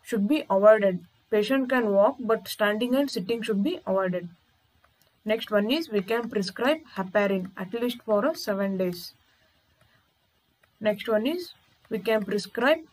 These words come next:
coumarin derivatives and fibrinolytic drugs.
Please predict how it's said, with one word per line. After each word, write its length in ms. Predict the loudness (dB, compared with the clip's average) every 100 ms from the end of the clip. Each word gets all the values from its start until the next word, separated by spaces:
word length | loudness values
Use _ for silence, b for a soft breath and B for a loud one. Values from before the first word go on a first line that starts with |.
| _ -4
coumarin 520 | 0 2 4 2 0
derivatives 760 | 2 4 2 0 -2 -4 -10 -14 _ _ _ _ _ _ _ _ _ _ _ _ _ _
and 300 | -6 -6 -6 -12 _ _ _ _ _ _ _ _ _ _ _ _ _ _ _ _
fibrinolytic 1000 | 0 2 2 0 0 4 2 2 -2 -4 -4
drugs. 460 | -4 -4 -10 -14